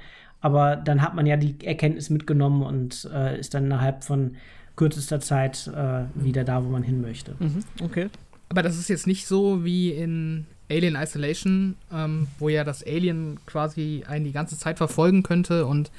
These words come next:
Speaker 3: man weiß nie, wann es irgendwie aus der Decke bricht, sondern die Emmys sind schon an fixen Punkten im Spiel und tauchen auch immer bei jedem Playthrough an der gleichen Stelle auf und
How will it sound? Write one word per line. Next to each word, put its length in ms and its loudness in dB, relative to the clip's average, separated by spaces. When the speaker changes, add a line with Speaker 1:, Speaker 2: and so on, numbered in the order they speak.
Speaker 3:
man 160 4
weiß 240 4
nie, 160 6
wann 120 6
es 120 2
irgendwie 160 6
aus 80 2
der 80 2
Decke 240 2
bricht, 340 2
sondern 400 2
die 140 2
Emmys 340 6
sind 140 4
schon 240 4
an 260 4
fixen 400 -2
Punkten 280 0
im 120 0
Spiel 420 0
und 200 0
tauchen 280 4
auch 80 2
immer 500 4
bei 80 0
jedem 200 4
Playthrough 640 2
an 80 0
der 80 2
gleichen 240 -2
Stelle 320 0
auf 260 -2
und 320 -4